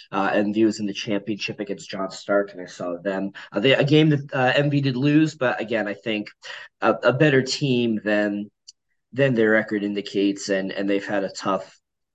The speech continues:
schedule so far. Um,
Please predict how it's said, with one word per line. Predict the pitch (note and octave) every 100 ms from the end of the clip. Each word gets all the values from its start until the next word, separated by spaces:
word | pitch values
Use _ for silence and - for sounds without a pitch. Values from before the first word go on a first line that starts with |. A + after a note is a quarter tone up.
| _ -
schedule | - - G#2 G2+ G2+
so | - G2+
far. | G2 - G2 F#2+ - - - -
Um, | G2+ G#2 G2+ G2+